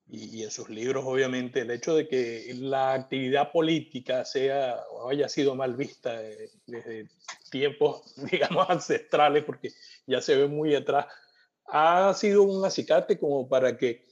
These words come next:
haya más hombres de Estado, haya más, eh, ciudadanos en el buen sentido de la palabra, eh, que puedan estar, digamos, en acorde con derechos, pero también con deberes.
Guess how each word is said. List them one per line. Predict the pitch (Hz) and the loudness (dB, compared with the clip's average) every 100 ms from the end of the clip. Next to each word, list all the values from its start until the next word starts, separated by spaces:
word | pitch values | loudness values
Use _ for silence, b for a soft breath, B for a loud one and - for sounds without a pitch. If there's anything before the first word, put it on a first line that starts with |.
| b - | b -2
haya | 147 165 | 2 2
más | 165 170 | 0 2
hombres | 175 160 165 | 2 2 2
de | 156 | 2
Estado, | - - - 185 147 123 | 0 -6 0 2 4 2
haya | 127 143 | 2 0
más, | 143 143 143 - | 0 -6 -8 0
eh, | 143 123 | 2 2
ciudadanos | 113 165 151 131 165 202 143 | 2 4 6 6 4 2 0
en | 135 | -4
el | 127 | 0
buen | 151 156 | 0 0
sentido | 170 160 156 160 | -4 -2 0 4
de | 151 | 2
la | 135 | 2
palabra, | 127 123 135 156 143 b b b - | -2 0 0 0 -2 b b b -2
eh, | 131 120 113 117 | 0 0 -4 -6
que | 127 | -6
puedan | 123 143 147 165 151 139 | 0 0 0 -2 -6 -2
estar, | 135 - 127 131 151 | -4 -2 -2 0 0
digamos, | 147 143 139 151 131 113 | 2 0 0 -4 -6 -8
en | 131 117 120 120 | -10 -12 -10 -10
acorde | 120 139 151 | 0 2 2
con | 156 139 120 | 0 -4 -2
derechos, | 131 131 139 143 - | 0 6 4 4 -2
pero | 151 | 0
también | 131 123 131 | 0 -2 0
con | 165 151 | -2 0
deberes. | 135 196 196 117 - - _ | 2 2 0 -2 -8 -14 _